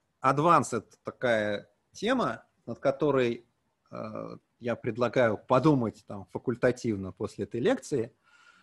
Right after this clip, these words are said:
Э, там, возможно, мы вернемся к этому чуть-чуть попозже, но я сейчас просто обозначил, э, какие-то основные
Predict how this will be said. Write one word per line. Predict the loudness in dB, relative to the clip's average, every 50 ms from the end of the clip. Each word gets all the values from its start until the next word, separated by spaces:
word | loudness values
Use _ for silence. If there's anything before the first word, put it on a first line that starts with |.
| _ _ _ _ _ _ _ _ _ _ _ _ _ _ _ _ -6
Э, | -4 -2 0 2 4 4 4 4 2 0 -2 -2 -6 -10 -16 -20 -20 -20 -20 -20 _ _ _ _ _ -20 -20 _ _ _ _ _ _ _ _ _ _ _ _ _ _ _ _
там, | -4 -4 0 2
возможно, | 2 2 4 4 2 2 2 2
мы | 0 2
вернемся | 2 2 4 4 4 2 2 0 -4
к | 0 2
этому | 0 2 2 0 2 2 2 2 2 0 -2 -4 -8 _ _ _ _ _ -20 -20 -20 -20 -14
чуть-чуть | -10 -8 -4 -4 -4 -2 2
попозже, | 0 0 2 4 2 2 2 4 0 0 0
но | 0 2
я | 2 2 2
сейчас | 2 2 2 2 4
просто | 2 0 0 4 4 4
обозначил, | 6 6 4 4 4 2 2 2 2 2 2 2 2 2 4
э, | 4 4 4 2 2
какие-то | 2 0 -2 -2 -2 -4 -4 2 2 2
основные | 2 2 2 2 2 4 2 2 2 2 2 2 0 0 0 -2 -4 -8